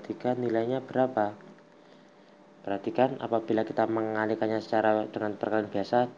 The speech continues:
cukup rumit. Sembilan sembilan sembilan dikalikan satu dua tiga satu dua tiga dan seterusnya. Tentu angkanya akan sangat sukar. Tapi kita bisa menggunakan logika lain. Sembilan sembilan sembilan itu dekat dengan angka berapa?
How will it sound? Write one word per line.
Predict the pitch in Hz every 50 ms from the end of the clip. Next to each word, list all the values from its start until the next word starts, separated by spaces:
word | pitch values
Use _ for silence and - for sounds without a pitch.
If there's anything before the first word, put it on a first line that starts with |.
| - - -
cukup | - 107 113 123 131
rumit. | 123 120 120 - - - - - - - -
Sembilan | - - 101 101 104 104 101 98
sembilan | - 104 101 98
sembilan | 98 113 117 113
dikalikan | 113 107 110 104 104 110 107 107 -
satu | - 107 101 -
dua | 107 - 107
tiga | 104 - 107 107 104
satu | 104 107 92
dua |
tiga | 101 104 110 110
dan | 107
seterusnya. | 104 98 - - 107 95 90 92 95 -
Tentu | 101 95 98 117 -
angkanya | 107 104 101 - 101 101 110 113 117
akan | 113 107 104 101 101 104 -
sangat | - 104 101 101 101 -
sukar. | - - 101 95 87 - - - - - - - - - - - - - -
Tapi | 107 101 127 131 127
kita | 127 127 127 123 127
bisa | - - 117
menggunakan | 104 110 104 107 107 110 104 104 107 107
logika | 107 110 110 110 101 107 107 104
lain. | 104 104 110 127 143 147 - - - - - - - -
Sembilan | - - 117 110 107 104 104 104 104 -
sembilan | - 107 104 104 101 101
sembilan | 101 101 117 120 117 -
itu | - 131
dekat | 127 - 110 - 117 -
dengan | - - 107 107 110
angka | 107 107 117
berapa? | 117 - 117 120 117 135